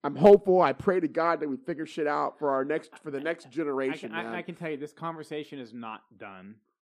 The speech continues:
Speaker 1: I will tell you this: you better have a fucking plan. Have a fucking plan.
Speaker 2: You need
Speaker 1: Learn how
Speaker 2: to.
Speaker 1: to, learn how to self-sustain. Learn how, go hunt. Right? All the, all these people,
Speaker 2: Do
Speaker 1: all
Speaker 2: you know
Speaker 1: these
Speaker 2: what a,
Speaker 1: liberals
Speaker 2: do you know what
Speaker 1: that
Speaker 2: a victory garden is?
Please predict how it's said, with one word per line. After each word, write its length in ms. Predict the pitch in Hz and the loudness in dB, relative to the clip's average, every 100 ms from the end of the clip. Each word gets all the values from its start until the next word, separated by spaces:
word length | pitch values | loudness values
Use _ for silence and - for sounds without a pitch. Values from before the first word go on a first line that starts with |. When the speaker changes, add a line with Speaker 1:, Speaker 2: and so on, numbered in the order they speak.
| _ _ _ _ _ 175 | _ _ _ _ _ 2
Speaker 1:
I 100 | 214 | 4
will 100 | 214 | 4
tell 220 | 254 247 | 6 6
you 80 | 214 | 6
this: 260 | 208 175 | 4 2
you 60 | 170 | 2
better 200 | 196 202 | 4 6
have 180 | 196 156 | 6 2
a 40 | |
fucking 360 | 143 180 - 135 | 0 0 0 0
plan. 360 | - 151 110 - _ _ _ _ _ _ | 2 2 0 -8 _ _ _ _ _ _
Have 260 | - 220 262 | 6 6 8
a 80 | 254 | 4
fucking 400 | 240 214 220 190 | 4 2 2 -2
plan. 400 | 170 160 123 - - | -2 -2 -4 -10 -12
Speaker 2:
You 160 | 147 | -2
need 80 | 160 | 6
Speaker 1:
Learn 240 | 226 302 | 10 10
how 200 | 269 254 | 8 8
Speaker 2:
to. 120 | 262 226 | 8 6
Speaker 1:
to, 40 | - | 2
learn 280 | 151 226 262 | 2 4 4
how 280 | 226 220 233 | 2 6 6
to 180 | 233 202 | 4 -2
self-sustain. 880 | - 202 - 170 - 175 139 90 90 _ _ - | 2 2 2 -6 -4 0 0 -2 -10 _ _ 0
Learn 280 | 196 294 240 | 4 4 2
how, 320 | 233 220 - _ - | 0 -2 -6 _ -2
go 220 | 151 277 226 | 6 6 6
hunt. 260 | 214 135 - _ _ - | 0 -2 -6 _ _ 0
Right? 300 | 156 185 - - | 2 2 0 4
All 220 | 202 269 | 6 6
the, 120 | 302 | 4
all 280 | - 233 277 | 4 6 6
these 220 | 294 254 | 0 -4
people, 380 | - 220 - 233 | -6 -4 2 6
Speaker 2:
Do 40 | |
Speaker 1:
all 100 | 196 | 8
Speaker 2:
you 40 | 226 | 8
know 80 | 269 | 8
Speaker 1:
these 20 | |
Speaker 2:
what 60 | 185 | 8
a, 20 | 214 | 10
Speaker 1:
liberals 520 | 226 240 240 247 208 | 12 12 12 12 12
Speaker 2:
do 80 | 156 | 0
you 60 | |
know 60 | 185 | 2
what 100 | 190 | 8
Speaker 1:
that 80 | 202 | 8
Speaker 2:
a 20 | |
victory 340 | 151 - 156 | 8 -4 -6
garden 300 | 147 143 147 | -2 -4 -4
is? 260 | 156 160 | -8 -12